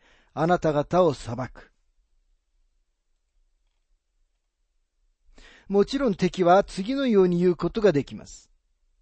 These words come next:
「ほら、奴らは自分たちが神様に選ばれた民だと言ったが、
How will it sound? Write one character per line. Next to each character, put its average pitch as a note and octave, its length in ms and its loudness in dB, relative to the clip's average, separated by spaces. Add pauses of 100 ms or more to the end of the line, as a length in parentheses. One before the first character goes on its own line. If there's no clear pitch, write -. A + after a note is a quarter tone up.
(600)
「ほ G3 120 0
ら、 E3 140 6
奴 G3+ 260 4
ら D#3+ 140 4
は C3 320 -2 (200)
自 E3 200 -2
分 B3+ 180 -2
た G#3 160 2
ち - 120 -10
が F3+ 120 4
神 B3 280 0
様 F3+ 260 0
に F3+ 100 0
選 E3 280 6
ば G#3 120 4
れ G3+ 80 2
た E3+ 180 0 (200)
民 B3+ 120 -2
だ F#3 140 4
と E3+ 140 -2
言 D#3 100 0
っ - 20 -12
た D3+ 220 -2
が、 A#2+ 320 -4